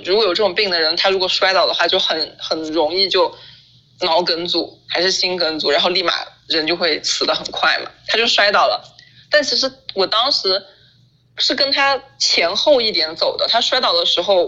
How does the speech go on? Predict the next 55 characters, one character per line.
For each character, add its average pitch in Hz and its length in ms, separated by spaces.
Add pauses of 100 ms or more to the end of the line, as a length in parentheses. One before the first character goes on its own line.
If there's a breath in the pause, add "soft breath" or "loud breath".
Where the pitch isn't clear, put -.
(140)
我 165 80
也 196 200
没 165 180
有 196 160
时 170 180
间 180 240
说 175 300
去 - 160
反 185 260
应 160 140
过 160 160
来， - 380
去 - 120
扶 - 300
他。 - 260 (340)
而 202 80
且 240 120
就 262 140
算 214 340
我 165 200
反 175 200
应 165 120
过 175 100
来 151 140
了， 151 100
说 202 160
实 180 140
话， 175 180
他 175 100
一 170 140
个 175 180
成 160 300
年 160 180
的 175 120
男 - 320
的， - 100
可 - 140
能 151 120
有 156 200
个 - 280 (680)
七 - 160
八 - 160
十 - 220
公 156 180
斤， 151 180
我 151 220
不， 226 240
我 196 140
也 208 80
不 175 120
可 185 120
能 151 120
扶 - 200
得 151 100
住。 - 260